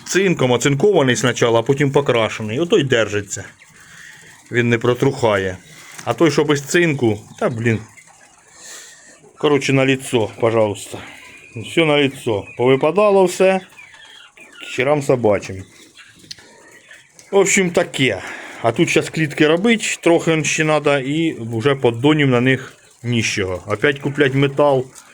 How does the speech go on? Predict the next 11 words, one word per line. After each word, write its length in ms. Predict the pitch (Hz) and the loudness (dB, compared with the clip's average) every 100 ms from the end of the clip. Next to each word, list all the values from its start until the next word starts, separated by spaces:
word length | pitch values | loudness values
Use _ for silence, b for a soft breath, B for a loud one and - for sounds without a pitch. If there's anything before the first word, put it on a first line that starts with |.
| B B B | B B B
Ну, 360 | 117 131 120 101 | -2 2 2 0
воно, 300 | 104 110 113 | -2 0 2
я 160 | 117 | 2
ж 260 | 110 117 110 | 2 0 0
тепер 260 | 113 117 117 | 0 2 2
знаю, 280 | 139 127 | 2 2
що 120 | 113 113 | 2 0
він 140 | 110 | 2
через 280 | 117 110 104 | 2 2 2
год 180 | 117 113 | 0 -2
струхне. 520 | - - 104 101 98 | -6 -4 -4 -4 -10